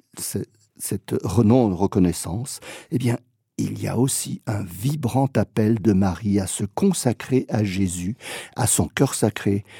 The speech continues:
tel que Jésus lui-même l'avait demandé à sainte Marguerite Marie Alacoque à Paray-le-Monial en mille six cent septante-trois, tel que Marie le demande à Estelle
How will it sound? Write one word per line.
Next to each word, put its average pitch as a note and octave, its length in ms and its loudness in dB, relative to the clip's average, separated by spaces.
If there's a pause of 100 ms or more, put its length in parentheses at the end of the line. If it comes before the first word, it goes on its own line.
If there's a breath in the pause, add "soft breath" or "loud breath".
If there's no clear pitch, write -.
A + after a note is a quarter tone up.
(340 loud breath)
tel F3 320 4
que D#3+ 220 8
Jésus C#3+ 460 6
lui-même B2 560 6
l'avait A#2 240 6
demandé G#2 720 4
à G#2+ 100 2
sainte A2 540 -2
Marguerite G2+ 500 -2
Marie G#2+ 380 0
Alacoque G2 520 0
à G2 60 2
Paray-le-Monial G#2 840 2 (460 loud breath)
en F#2+ 140 0
mille G#2+ 320 0
six - 140 -8
cent B2 180 -2
septante-trois, G2+ 720 0 (680 soft breath)
tel D3 260 4
que - 140 4
Marie C#3+ 360 6
le C3 120 6
demande C3+ 400 6
à B2 80 8
Estelle C#3+ 520 6